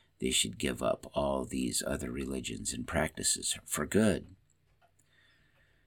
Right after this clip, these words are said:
What strikes me personally about all of this is that then and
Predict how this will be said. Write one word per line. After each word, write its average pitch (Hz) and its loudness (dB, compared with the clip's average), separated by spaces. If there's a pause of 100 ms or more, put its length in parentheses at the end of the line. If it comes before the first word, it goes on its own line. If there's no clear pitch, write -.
(340)
What 123 8
strikes 190 8
me 123 10
personally 117 8
about 65 4
all 62 2
of 50 -6
this 73 2
is 92 2
that 90 10 (300)
then 85 8
and - 10